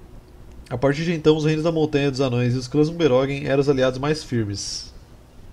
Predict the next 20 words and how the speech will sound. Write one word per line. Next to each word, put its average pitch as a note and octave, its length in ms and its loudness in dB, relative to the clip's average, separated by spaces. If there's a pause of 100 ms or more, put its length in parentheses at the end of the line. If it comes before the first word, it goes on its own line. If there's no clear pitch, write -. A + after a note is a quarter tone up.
(760)
Com D3+ 60 -10
o D3 60 -6
poderoso E3+ 340 2
martelo E3+ 400 2
de D3 100 -4
guerra B2+ 240 4
em B2+ 60 -2
sua A#2+ 160 -2
posse, C3 380 -2
Sigmar E3 320 -4
começou D#3+ 280 -2
sua D#3+ 140 -6
campanha C#3+ 380 -2
para C#3+ 200 2
unir D#3 200 -2
as E3+ 120 -2
tribos D3 360 0
guerreiras C3 360 0
dos A#2+ 160 -6
homens C3+ 400 -2